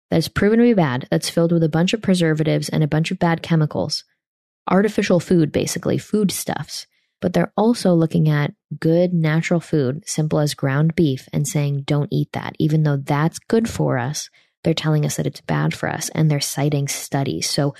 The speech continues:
how did a study like this come about? Who funded it? What was the incentive behind it? I personally, it's like,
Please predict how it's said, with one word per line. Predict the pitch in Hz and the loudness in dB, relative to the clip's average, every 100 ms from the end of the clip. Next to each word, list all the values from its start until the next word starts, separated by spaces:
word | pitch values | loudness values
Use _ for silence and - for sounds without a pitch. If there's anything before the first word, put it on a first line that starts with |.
| - - | -18 -18
how | - 180 | -2 0
did | 208 196 | 2 0
a | |
study | - 160 151 | 0 -2 0
like | 143 135 | 0 -2
this | 135 135 | -4 -6
come | - 139 | -4 -4
about? | 135 160 156 - | 0 0 0 -2
Who | - | -2
funded | 151 - 160 165 156 | -2 0 0 2 2
it? | 143 - _ _ - | 0 -4 _ _ -2
What | 165 - | -2 2
was | 190 | 0
the | - 170 | 2 0
incentive | 147 143 - 156 151 143 | 0 -2 0 0 0 -4
behind | 123 127 123 | -6 -6 -6
it? | 113 - _ _ - | -8 -10 _ _ -4
I | 175 | -2
personally, | - 175 - 214 214 220 214 | 2 0 0 -2 2 2 0
it's | 160 | 0
like, | 151 139 - | -2 -4 -10